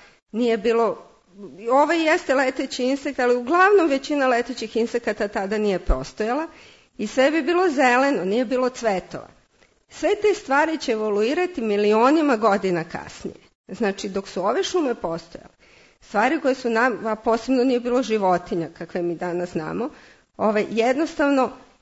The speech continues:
stvari koje su nama poznate, kao što su cvetovi, ptice, velika većina insekata, životinje, nisu još uvek bile izmišljene. One će se, one će se evoluirati mnogo, mnogo kasnije.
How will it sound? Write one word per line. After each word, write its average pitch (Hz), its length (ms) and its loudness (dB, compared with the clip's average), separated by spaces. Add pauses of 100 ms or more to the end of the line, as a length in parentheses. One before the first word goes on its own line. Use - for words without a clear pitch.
(120)
stvari 262 440 2
koje 226 100 2
su 214 160 -2
nama 311 440 4
poznate, 294 440 0
kao 220 120 -4
što 185 180 -8
su - 140 -16
cvetovi, 220 720 -2
ptice, 233 800 -6 (420)
velika 226 420 -2
većina 220 420 -4
insekata, 202 840 -4 (500)
životinje, 208 800 2
nisu 226 320 0
još 220 180 -4
uvek 277 200 -2
bile 202 280 0
izmišljene. - 720 -6 (160)
One 202 300 0
će - 160 -8
se, - 160 -8 (220)
one 208 260 2
će 208 180 -6
se 196 220 -2 (680)
evoluirati 220 720 4
mnogo, 202 360 2
mnogo 175 340 -4
kasnije. - 520 -14